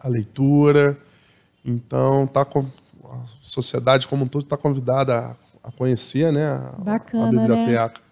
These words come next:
Speaker 2: Muito legal. Olha que espaço agradável.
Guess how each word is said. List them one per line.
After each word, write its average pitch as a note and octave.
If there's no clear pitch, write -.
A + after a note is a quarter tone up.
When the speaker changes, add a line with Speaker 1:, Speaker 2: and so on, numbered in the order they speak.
Speaker 2:
Muito A#3+
legal. G#3+
Olha C#4
que -
espaço C#4
agradável. G#3